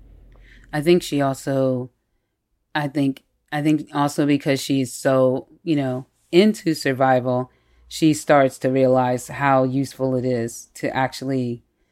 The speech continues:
you know, that Zara actually knows so much about what's happening, and that Harry, um, you know,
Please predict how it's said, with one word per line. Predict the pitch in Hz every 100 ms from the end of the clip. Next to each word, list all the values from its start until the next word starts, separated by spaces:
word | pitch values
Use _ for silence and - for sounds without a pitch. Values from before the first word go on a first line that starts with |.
| _ _
you | 151
know, | 143
that | 131 131 -
Zara | 127 135 131 127 127
actually | 127 123 - 131
knows | 123 123 120 120 - _
so | - 147
much | 139 127 123
about | 135 127 123 -
what's | 131 -
happening, | 131 123 139 127 123 127 _ _ _ _ -
and | 139 135
that | 131 123 -
Harry, | - - 139 131 127 127 127 - -
um, | 143 135 131 127 131 _ _ _ _ _ -
you | 151
know, | 135 131